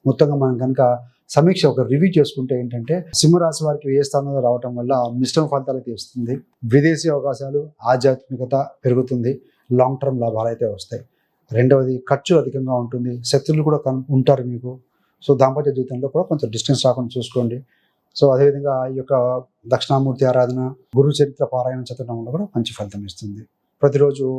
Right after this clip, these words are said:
ఈ యొక్క గురుడు జలరాశిలో ఉన్నారు కాబట్టి bucket of వాటర్లో చిటికెడు పసుపు వేసుకొని స్నానం చేయడం వల్ల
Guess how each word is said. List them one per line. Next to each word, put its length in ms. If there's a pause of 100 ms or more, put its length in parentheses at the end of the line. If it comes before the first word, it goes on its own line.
(240)
ఈ 40
యొక్క 240
గురుడు 220
జలరాశిలో 480
ఉన్నారు 220
కాబట్టి 300
bucket 220
of 120
వాటర్లో 280
చిటికెడు 300
పసుపు 240
వేసుకొని 320 (360)
స్నానం 260
చేయడం 220
వల్ల 100